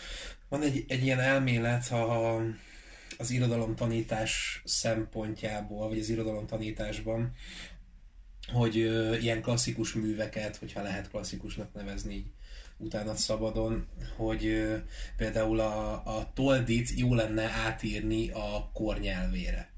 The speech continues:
és úgy tanítani. Mert hogy az a szöveg, hogy ég a nap melegtől a kopár szík sarja, hogy így ebből mi a faszom az, amit értesz. Hogy így értem, hogy így mondd meg, hogy ezek a szavak mit jelentenek. Mert hogy ugye így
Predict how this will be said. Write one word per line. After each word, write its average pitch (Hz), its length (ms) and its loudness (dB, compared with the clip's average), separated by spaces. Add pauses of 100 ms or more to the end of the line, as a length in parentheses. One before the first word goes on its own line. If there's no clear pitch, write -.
(220)
és 107 160 -4
úgy 107 220 0
tanítani. 95 640 0 (220)
Mert 107 200 -2
hogy 120 120 2
az 131 160 4
a 123 40 4
szöveg, 123 440 4
hogy 113 340 2
ég 127 240 4
a 113 40 2
nap 123 260 4
melegtől 110 520 0
a 92 80 -4
kopár 110 440 0
szík 110 340 2
sarja, 120 680 2 (220)
hogy 113 160 0
így 110 140 0
ebből 131 520 4
mi 135 160 4
a - 60 2
faszom 117 440 0
az, 113 120 2
amit 113 260 2
értesz. 104 520 -4
Hogy 131 120 4
így 151 160 2
értem, 120 340 4
hogy 156 140 0
így 175 100 4
mondd 151 160 8
meg, 135 120 4
hogy 143 100 2
ezek 117 200 0
a 123 60 -2
szavak 123 360 2
mit 120 200 2
jelentenek. 92 720 -6 (480)
Mert 117 220 2
hogy 127 160 2
ugye 113 560 2 (280)
így 123 200 -2